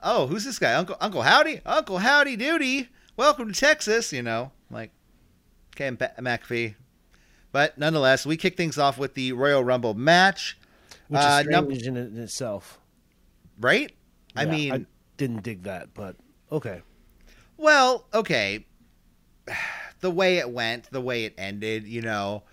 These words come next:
Speaker 1: if this ended the show, it would have been kind of like, "Oh, okay."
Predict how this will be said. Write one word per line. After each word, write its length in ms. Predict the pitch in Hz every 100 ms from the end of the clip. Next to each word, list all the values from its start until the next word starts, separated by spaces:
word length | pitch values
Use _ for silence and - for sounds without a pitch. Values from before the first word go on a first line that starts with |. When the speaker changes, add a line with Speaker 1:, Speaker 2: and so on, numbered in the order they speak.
| _ _ -
Speaker 1:
if 220 | 131 131
this 200 | 143 -
ended 300 | 113 117 139
the 100 | 139
show, 280 | 143 151 151
it 100 | 127
would 160 | 113 120
have 80 | 110
been 140 | 113
kind 200 | - 110
of 120 | 107
like, 160 | 110 127
"Oh, 300 | 185 175 160
okay." 420 | 147 87 78 78